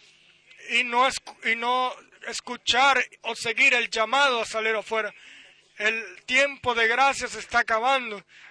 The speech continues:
y yo quiero que todos entiendan correctamente. Nosotros no tenemos nada en contra de alguna iglesia o, eh, o,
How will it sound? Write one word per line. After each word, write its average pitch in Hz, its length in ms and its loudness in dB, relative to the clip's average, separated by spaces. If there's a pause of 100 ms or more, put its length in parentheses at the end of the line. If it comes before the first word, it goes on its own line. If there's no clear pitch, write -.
(120)
y 220 120 -6
yo 226 160 -2
quiero 254 400 2
que 220 140 -6
todos 233 460 2 (840)
entiendan 220 920 -2 (140)
correctamente. 220 1040 -4 (800)
Nosotros 233 720 -4 (2000)
no 226 220 -2
tenemos 247 420 -2 (100)
nada 220 680 2 (200)
en 220 200 -2
contra 247 460 -2
de 240 80 2
alguna 240 320 -2
iglesia 226 640 -2 (320)
o, 220 340 0
eh, 214 480 -2 (180)
o, 190 60 -10